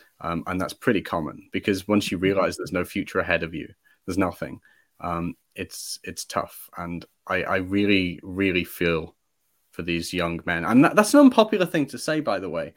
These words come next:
I feel for white nationalists. I do. I genuinely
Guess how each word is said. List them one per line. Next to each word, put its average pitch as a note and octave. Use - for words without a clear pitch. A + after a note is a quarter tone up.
I A2+
feel C3+
for A2
white G#2
nationalists. G#2
I A#2+
do. A2+
I G#2
genuinely A#2+